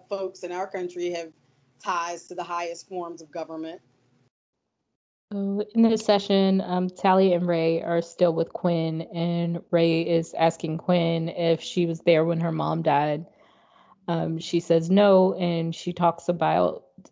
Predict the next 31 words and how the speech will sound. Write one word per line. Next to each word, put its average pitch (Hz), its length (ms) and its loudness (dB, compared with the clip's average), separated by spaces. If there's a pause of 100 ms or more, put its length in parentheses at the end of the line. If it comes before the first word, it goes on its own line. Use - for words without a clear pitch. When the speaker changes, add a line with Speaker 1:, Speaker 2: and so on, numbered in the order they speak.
Speaker 2:
about 165 400 0
the, 165 240 -2
uh, 156 260 0
mines 160 760 0
that - 200 -4
they 175 60 0
had 170 200 0
to 175 80 -8
deal 165 220 0
with, 160 320 -6 (160)
which - 240 -12
was, 165 440 -2
um, 160 420 -4 (320)
and 180 100 2
the 170 60 2
mines 165 480 2
were 160 360 2
weaponized 165 840 0
pushing 165 500 -4
in 165 260 -4
bottles. 156 600 0 (1160)
But 202 80 6
of 202 120 0
course, 196 220 2
that 185 200 2
triggers 180 380 -4
Tally 165 480 0
because 165 380 -6
that's - 520 -2
Nicta's 185 520 2
work. 160 400 -4